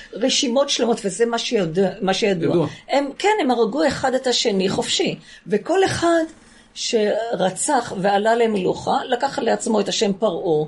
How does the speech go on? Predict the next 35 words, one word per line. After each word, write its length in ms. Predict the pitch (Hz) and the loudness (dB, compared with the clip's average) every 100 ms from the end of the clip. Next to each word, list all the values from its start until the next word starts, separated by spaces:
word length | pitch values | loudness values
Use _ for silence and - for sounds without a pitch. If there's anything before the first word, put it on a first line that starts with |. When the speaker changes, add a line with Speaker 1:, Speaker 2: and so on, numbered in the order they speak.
| - - - - - | -6 -20 -20 -14 -4
Speaker 1:
כן? 200 | 196 226 - - 208 - - | -2 -2 -6 -16 -20 -20 -6
Speaker 2:
הבית 300 | 127 131 135 | -2 0 -2
הגדול, 180 | 123 127 | -4 -2
Speaker 1:
הבית 300 | 220 185 196 | 0 2 2
Speaker 2:
זה 60 | 269 | 2
הכינוי. 200 | 214 202 | 2 2
Speaker 1:
הגדול, 160 | 208 - | 0 0
כן, 260 | 220 156 156 - | 0 0 -2 -2
פרעה. 420 | 196 196 190 170 170 - - - - | -2 0 0 0 -4 -12 -20 -18 -6
הבית 340 | 185 175 202 226 | -2 0 0 2
הגדול, 440 | 202 170 175 190 202 - - | 0 0 2 2 0 -6 -14
זה 200 | - - | -10 -8
צריך 240 | 170 180 175 | -2 0 0
להגיד 260 | 185 214 | 0 0
ארמון, 520 | 165 170 202 180 156 156 - | 0 2 2 2 0 -4 -8
Speaker 2:
כן. 80 | 170 | -2
Speaker 1:
כי 60 | |
בארמון 380 | 139 160 180 185 | 0 2 2 0
גר 160 | 175 165 | 0 0
המלך, 360 | 165 226 311 - - - _ - | 0 2 0 -2 -14 -20 _ -6
ו-, 360 | 170 160 165 196 185 185 - - | -6 -6 0 4 4 2 -2 -4
אבל 120 | 180 185 | -2 0
זה 80 | |
לא 80 | 190 | 2
משנה 360 | 233 - 285 294 | 2 2 2 0
כרגע, 220 | 294 185 156 | 0 0 0
Speaker 2:
הוא 80 | |
Speaker 1:
הם 60 | 190 | 2
Speaker 2:
ההיכל. 320 | 202 180 123 120 - - - - _ - - _ _ 165 | 2 0 -2 -6 -16 -20 -20 -20 _ -20 -20 _ _ -10
Speaker 1:
נכון. 300 | 156 - - - _ | -6 -6 -8 -12 _
Speaker 2:
אה, 100 | 156 143 | -2 0
גם 120 | 151 | 0
Speaker 1:
אבל 140 | 214 233 - | 0 0 0
תראה, 180 | 262 | 2
גם 60 | 311 | 2